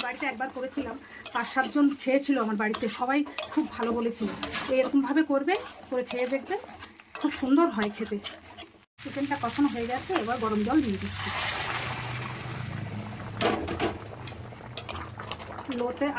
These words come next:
আঁচ, লোতে করে আমি ঢাকা দিয়ে দেব। এটা সিদ্ধ হতে একটু টাইম লাগে। এটা অস্ট্রেলিয়া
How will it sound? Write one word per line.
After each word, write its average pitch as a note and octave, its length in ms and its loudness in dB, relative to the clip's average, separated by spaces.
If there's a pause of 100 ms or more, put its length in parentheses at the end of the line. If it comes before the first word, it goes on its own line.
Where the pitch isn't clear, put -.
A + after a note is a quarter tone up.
আঁচ, A#3+ 120 -2 (480)
লোতে C4+ 300 0
করে D4 140 2 (160)
আমি D#4 120 6 (260)
ঢাকা A3+ 200 0
দিয়ে B3 200 -4
দেব। C4+ 160 0 (540)
এটা C4+ 140 -2 (100)
সিদ্ধ A3+ 220 -2 (140)
হতে D#4 180 0 (100)
একটু D#4+ 140 -2 (120)
টাইম A#3 180 0 (140)
লাগে। G3 180 -2 (1600)
এটা C4 200 -6
অস্ট্রেলিয়া A#3 480 -2